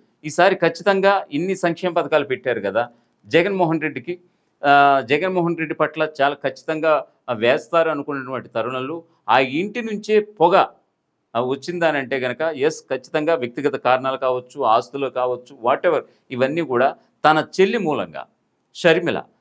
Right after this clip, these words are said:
ఆనాడు జగనన్న వదిలిన బాణంగా చెప్పుకుంటున్నటువంటి షర్మిల ఈరోజు కాంగ్రెస్ వదిలిన బాణంగా చాలామంది రాజకీయ విశ్లేషకులు సైతం, ఆ, చెప్తున్నటువంటి పరిస్థితి. So, సొంత ఇంట్లోనే, అంటే ఇంట గెలిచి బయట గెలవ-,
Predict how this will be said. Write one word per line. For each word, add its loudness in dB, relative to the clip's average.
ఆనాడు 6
జగనన్న 0
వదిలిన -4
బాణంగా 0
చెప్పుకుంటున్నటువంటి -10
షర్మిల 0
ఈరోజు 4
కాంగ్రెస్ 2
వదిలిన -2
బాణంగా 0
చాలామంది 0
రాజకీయ -2
విశ్లేషకులు -16
సైతం, -8
ఆ, -2
చెప్తున్నటువంటి -4
పరిస్థితి. -6
So, 6
సొంత 2
ఇంట్లోనే, 2
అంటే -4
ఇంట -2
గెలిచి -4
బయట -2
గెలవ-, 0